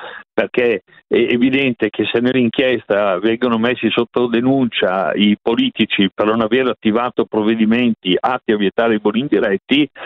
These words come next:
la magistratura deve aver appurato, come noi da sempre diciamo,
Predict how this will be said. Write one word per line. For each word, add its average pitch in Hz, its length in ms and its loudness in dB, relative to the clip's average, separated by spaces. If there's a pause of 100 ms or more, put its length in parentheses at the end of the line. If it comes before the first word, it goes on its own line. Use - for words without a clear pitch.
(120)
la 127 140 0
magistratura 120 840 0
deve 117 260 0
aver 104 260 -2
appurato, 131 640 -2
come 92 220 -8
noi 101 180 0
da - 160 -6
sempre 101 320 -6
diciamo, 123 600 -2